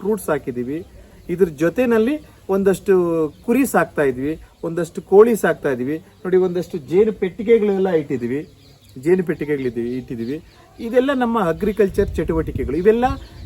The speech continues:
ಬೋರ್‌ವೆಲ್ ಇಲ್ದಿರನೇ ಮಾಡಿರ್ತಕ್ಕಂಥ ಕಾನ್ಸೆಪ್ಟ್ಸ್. ಈ ಅಗ್ರಿಕಲ್ಚರ್ ಮಧ್ಯದಲ್ಲಿ ವೃದ್ಧಾಶ್ರಮ ಇದೆ,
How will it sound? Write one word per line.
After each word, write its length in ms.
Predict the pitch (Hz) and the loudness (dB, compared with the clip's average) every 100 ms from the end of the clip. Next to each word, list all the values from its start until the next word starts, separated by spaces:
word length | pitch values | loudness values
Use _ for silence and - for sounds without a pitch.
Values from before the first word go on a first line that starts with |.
| - 120 | -12 -4
ಬೋರ್‌ವೆಲ್ 440 | 139 170 214 220 | 2 4 6 4
ಇಲ್ದಿರನೇ 500 | 196 202 240 247 233 | 4 0 2 2 2
ಮಾಡಿರ್ತಕ್ಕಂಥ 760 | 233 196 185 185 185 - 175 175 277 302 - - - | 0 0 0 -2 -6 -8 -10 -8 -8 -10 -10 -8 0
ಕಾನ್ಸೆಪ್ಟ್ಸ್. 580 | 185 180 - - - - - - - - - - - - 196 | 0 0 -2 -8 -10 -14 -14 -20 -20 -20 -20 -20 -20 -8 -4
ಈ 120 | 240 | -2
ಅಗ್ರಿಕಲ್ಚರ್ 840 | - 147 196 262 254 254 - 262 | -2 0 0 2 0 0 -2 -2
ಮಧ್ಯದಲ್ಲಿ 760 | 196 151 160 254 226 185 202 311 - - - - | 0 0 0 2 6 8 6 4 -4 -20 -20 -4
ವೃದ್ಧಾಶ್ರಮ 600 | 156 135 160 151 - 139 | -4 4 4 4 0 -6
ಇದೆ, 220 | 117 95 | -4 -4